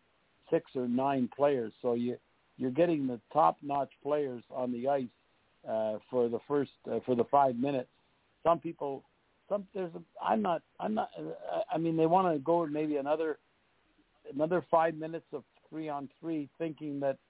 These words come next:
uh, most games will be decided, but, uh, on a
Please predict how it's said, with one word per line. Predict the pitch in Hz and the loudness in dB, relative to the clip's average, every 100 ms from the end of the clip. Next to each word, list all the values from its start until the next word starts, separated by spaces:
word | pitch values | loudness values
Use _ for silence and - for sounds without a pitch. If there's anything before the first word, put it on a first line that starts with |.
| _ _ _ _ _ 123 | _ _ _ _ _ -4
uh, | 120 120 | -2 -2
most | 123 151 165 - | 2 2 2 0
games | 160 147 127 | 0 0 0
will | 143 156 | 4 4
be | 139 131 | 4 0
decided, | 123 - 151 143 120 120 117 | -2 2 6 6 2 -6 -4
but, | 120 _ _ _ _ - | -6 _ _ _ _ -4
uh, | 117 113 | -2 0
on | 139 | 2
a | 131 | 2